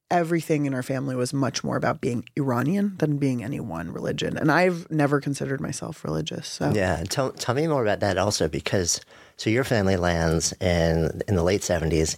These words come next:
Speaker 2: in San Diego. I, was there much of an Iranian community at that
Speaker 1: Um,
Speaker 2: point?
Speaker 1: I, y-, we were, m-,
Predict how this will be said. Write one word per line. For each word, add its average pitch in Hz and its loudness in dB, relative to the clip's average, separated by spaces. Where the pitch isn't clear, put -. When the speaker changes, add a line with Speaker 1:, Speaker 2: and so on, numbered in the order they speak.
Speaker 2:
in 101 2
San 98 2
Diego. 80 2
I, 117 0
was 113 2
there 123 2
much 120 2
of 113 2
an 107 4
Iranian 98 4
community 92 2
at - 6
that 294 6
Speaker 1:
Um, 320 2
Speaker 2:
point? 320 2
Speaker 1:
I, 285 0
y-, 240 -10
we 240 2
were, 247 4
m-, 214 0